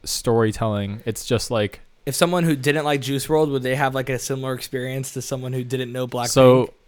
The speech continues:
Speaker 2: in the Black
Speaker 1: so
Speaker 2: Pink?
Speaker 1: this is, so I, I, I don't know, because I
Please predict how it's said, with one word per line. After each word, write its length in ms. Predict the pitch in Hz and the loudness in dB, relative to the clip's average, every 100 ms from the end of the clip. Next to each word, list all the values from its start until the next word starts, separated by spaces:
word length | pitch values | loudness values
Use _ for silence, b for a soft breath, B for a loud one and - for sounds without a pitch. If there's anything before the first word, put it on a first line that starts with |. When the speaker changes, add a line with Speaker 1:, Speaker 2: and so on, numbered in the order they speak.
| - _ _ | -20 _ _
Speaker 2:
in 120 | 135 | -14
the 60 | 127 | -12
Black 160 | 117 | -8
Speaker 1:
so 180 | 123 - | 0 2
Speaker 2:
Pink? 80 | 123 | 4
Speaker 1:
this 160 | 143 165 | 4 2
is, 260 | 135 117 - _ - | 0 -4 -14 _ -10
so 160 | - - | -8 -2
I, 260 | 120 143 - _ _ | 0 0 0 _ _
I, 200 | 127 131 - - 139 - _ | -4 -4 -6 -18 -18 -18 _
I 80 | 120 | 0
don't 140 | 151 147 | 2 4
know, 180 | 131 107 | 4 2
because 340 | 117 127 117 | 2 2 2
I 600 | - 123 131 143 151 147 | 2 4 4 4 4 0